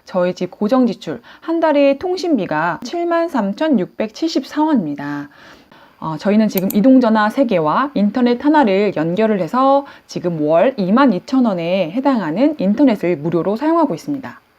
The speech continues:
그런데 지금 제가 알아보니까 이 상품이 없어졌더라고요. 이름이 티비 끼리 온 가족 프리라는 상품으로 이름이 살짝 변경이 되었는데요.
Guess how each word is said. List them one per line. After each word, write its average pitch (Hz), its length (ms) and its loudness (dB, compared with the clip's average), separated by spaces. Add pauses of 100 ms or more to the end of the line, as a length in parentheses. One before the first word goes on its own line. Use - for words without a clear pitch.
(440)
그런데 233 540 4
지금 262 500 4
제가 165 560 -2
알아보니까 196 800 0 (360)
이 233 200 4
상품이 262 680 0 (100)
없어졌더라고요. 151 1000 -6 (560)
이름이 220 500 4
티비 359 380 2
끼리 233 340 0
온 180 240 -2
가족 277 460 -4
프리라는 185 580 -2
상품으로 220 680 2 (260)
이름이 202 300 0
살짝 339 320 -4
변경이 220 400 0
되었는데요. 160 600 0